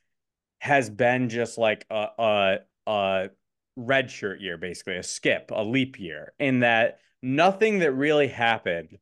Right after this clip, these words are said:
the s-, second that Aaron Rodgers went down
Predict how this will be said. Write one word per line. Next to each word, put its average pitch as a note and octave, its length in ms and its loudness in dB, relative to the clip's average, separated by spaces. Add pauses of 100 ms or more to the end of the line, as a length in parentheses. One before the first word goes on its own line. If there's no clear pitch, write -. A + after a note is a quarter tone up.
(320)
the A#2 60 -2
s-, - 200 -10 (140)
second B2+ 360 0
that A#2 100 0
Aaron A2+ 240 4
Rodgers G2+ 380 -2
went G2 320 -2
down F2 520 -2